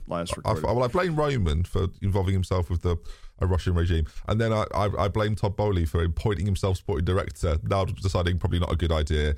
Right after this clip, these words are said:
Speaker 1: Mm.
Speaker 2: and appointing a manager that was never on the radar ever before. But because he had a good start to the season, they've concluded, "Yeah, that's,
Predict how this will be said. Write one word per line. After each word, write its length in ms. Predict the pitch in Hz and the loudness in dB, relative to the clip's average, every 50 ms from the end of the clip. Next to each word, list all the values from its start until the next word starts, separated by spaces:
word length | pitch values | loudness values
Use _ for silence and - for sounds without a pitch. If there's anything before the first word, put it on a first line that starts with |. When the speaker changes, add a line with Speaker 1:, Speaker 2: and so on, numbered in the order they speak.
| - - | -4 -6
Speaker 1:
Mm. 160 | 156 160 143 | -4 -2 0
Speaker 2:
and 80 | 135 117 | 0 0
appointing 400 | - - - 110 123 - 110 104 | 0 0 -2 -2 0 0 0 0
a 60 | 104 | 0
manager 420 | 95 95 98 95 92 - 98 92 | 2 2 0 0 0 0 0 0
that 120 | 87 92 80 | 0 0 0
was 100 | 95 90 | 0 0
never 280 | 104 123 131 135 117 113 | 2 2 2 2 2 2
on 80 | 107 98 | 2 2
the 80 | 95 | 2
radar 440 | 92 90 87 82 87 85 85 82 82 - | 2 2 2 2 2 2 2 2 0 0
ever 180 | 90 92 85 82 | 2 2 2 2
before. 480 | 85 80 - - 80 78 78 78 - - - - - _ - _ | 2 0 2 2 2 2 2 0 0 -2 -6 -14 -20 _ -10 _
But 100 | - - | -4 -2
because 280 | 98 90 - 92 90 | -2 0 0 0 0
he 80 | - 101 | 2 0
had 80 | 92 | 0
a 40 | 95 | 2
good 140 | 92 98 - | 0 -2 0
start 240 | - 104 98 82 69 | 0 0 0 0 0
to 60 | - | 0
the 60 | 82 - | -2 -2
season, 520 | - 82 76 76 71 80 80 82 80 78 - | 0 0 0 0 0 0 0 0 -2 -2 -2
they've 160 | - 82 76 - | -2 -4 -2 -2
concluded, 480 | 80 82 - 90 82 80 82 82 78 - - - - | -6 -4 -2 0 0 0 0 0 -2 -4 -8 -8 -4
"Yeah, 140 | - - | -2 0
that's, 220 | 78 90 - - | 0 0 -2 -4